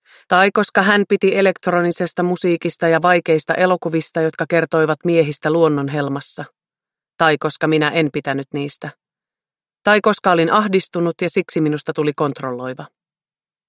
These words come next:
Tai koska tulen kriittiseksi punaviinistä. Tai koska tulen kriittiseksi myös nälästä,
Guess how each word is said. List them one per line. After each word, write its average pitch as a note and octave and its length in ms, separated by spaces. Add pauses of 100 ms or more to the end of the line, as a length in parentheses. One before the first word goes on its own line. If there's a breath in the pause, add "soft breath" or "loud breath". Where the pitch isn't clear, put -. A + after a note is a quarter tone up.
(120)
Tai G#3+ 200
koska G3+ 300
tulen F3+ 260
kriittiseksi D#3 640
punaviinistä. C#3 760 (840 soft breath)
Tai F3+ 140
koska E3+ 280
tulen D#3+ 240
kriittiseksi E3 600
myös D3+ 240
nälästä, D#3+ 540